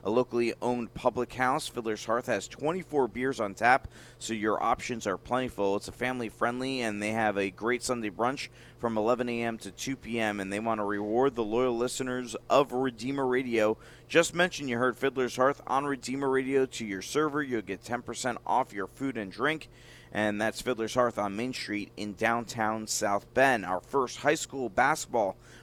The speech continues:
broadcasts of the year are coming up on December tenth when Saint Joe hosts Riley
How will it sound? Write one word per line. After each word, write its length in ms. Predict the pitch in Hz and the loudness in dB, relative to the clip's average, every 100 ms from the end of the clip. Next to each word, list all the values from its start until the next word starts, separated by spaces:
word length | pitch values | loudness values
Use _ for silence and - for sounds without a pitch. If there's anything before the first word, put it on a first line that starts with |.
| - | -2
broadcasts 560 | 127 135 - 135 127 - | 4 4 6 4 4 0
of 80 | 107 | -6
the 60 | |
year 240 | 110 127 127 | 0 2 2
are 80 | |
coming 320 | 107 135 131 127 | 2 0 0 0
up 160 | 110 | -2
on 120 | 117 | -4
December 460 | 98 107 - 131 113 | -2 -2 2 0 0
tenth 420 | - 131 147 - | -6 -2 -2 -4
when 200 | 110 101 | -8 -6
Saint 240 | - 127 120 | -4 -6 0
Joe 240 | 120 110 | 2 4
hosts 260 | 117 110 101 | 2 0 -2
Riley 540 | 101 123 139 123 | 0 2 2 0